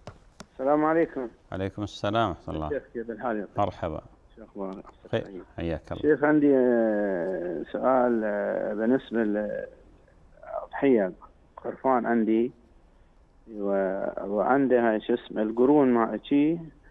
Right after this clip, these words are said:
Speaker 1: ملف قرون ضرب فيه في ال-، في الج-، الجلد، في، في العض-، في اللحم يعني.
Speaker 2: إي.
Speaker 1: وانجرح، انجرح ال-، هذا، خفنا على هذا، وقسنا شوية من ال-، من القرون.
Speaker 2: إي.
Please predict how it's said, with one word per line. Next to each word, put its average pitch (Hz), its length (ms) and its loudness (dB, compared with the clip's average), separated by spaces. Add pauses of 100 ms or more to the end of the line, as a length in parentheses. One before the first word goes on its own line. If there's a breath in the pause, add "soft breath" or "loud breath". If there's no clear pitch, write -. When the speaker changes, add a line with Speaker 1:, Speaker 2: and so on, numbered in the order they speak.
(420 soft breath)
Speaker 1:
ملف 123 420 0
قرون 143 520 2
ضرب 156 280 2
فيه 165 300 2
في 151 240 2
ال-، 143 180 0
في 143 140 2
الج-، 127 280 -2
الجلد، 131 440 0
في، 110 340 -12
في 120 120 -4
العض-، 143 360 0
في 123 60 -4
اللحم 117 640 -2
يعني. 95 180 -10 (760)
Speaker 2:
إي. 107 240 0 (100)
Speaker 1:
وانجرح، 127 640 2
انجرح 147 440 0
ال-، 135 180 -6
هذا، 175 440 0
خفنا 185 360 -4
على 151 240 -4
هذا، 175 380 -2
وقسنا 170 640 -6 (180)
شوية 160 360 -2 (120)
من 147 100 -12
ال-، 139 200 -4 (120)
من 127 100 -12
القرون. 123 400 -4 (1700)
Speaker 2:
إي. 101 240 0